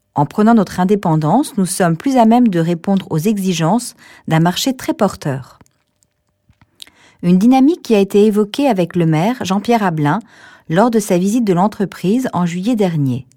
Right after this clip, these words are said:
Les différents secteurs d'activité de la société sont en effet en développement.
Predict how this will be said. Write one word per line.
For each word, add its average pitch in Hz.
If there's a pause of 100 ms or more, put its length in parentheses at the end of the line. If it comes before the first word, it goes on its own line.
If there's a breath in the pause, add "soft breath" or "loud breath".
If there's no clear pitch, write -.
(340)
Les 165
différents 269
secteurs 262
d'activité 220
de 185
la 151
société 185 (420 soft breath)
sont 226
en 285
effet 277
en 220
développement. 202